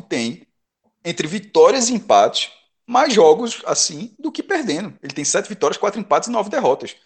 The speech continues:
Ele não é um time, quando começa o jogo, o Sport, é, o número de vezes que o Sport perdeu é menos de cinquenta por cento. Então, al-, al-, algum sentido tem. Algo, algo, algo existe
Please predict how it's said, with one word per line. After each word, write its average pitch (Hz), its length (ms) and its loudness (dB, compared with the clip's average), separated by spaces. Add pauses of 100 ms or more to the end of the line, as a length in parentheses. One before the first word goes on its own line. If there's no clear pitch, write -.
(220)
Ele 240 180 2
não 320 120 2
é - 20 0
um 240 40 -4
time, 160 240 -12 (440)
quando 269 200 4
começa 175 380 2
o 160 60 -4
jogo, 120 480 -4 (760)
o 196 60 -12
Sport, 214 320 0 (420)
é, 156 440 2
o 180 120 -6
número 208 220 -4
de 302 100 -4
vezes 165 200 -2
que - 60 -12
o - 20 -4
Sport - 320 -4
perdeu 131 600 0 (220)
é 311 100 0
menos 262 260 0
de 277 60 -6
cinquenta 330 360 -6
por - 100 -10
cento. - 380 -6 (1000)
Então, 240 200 0
al-, - 180 0
al-, 165 220 4
algum 175 240 0
sentido 185 340 -4
tem. 87 260 -14 (340)
Algo, 117 240 -6
algo, 143 200 2
algo 175 300 4
existe 175 640 -4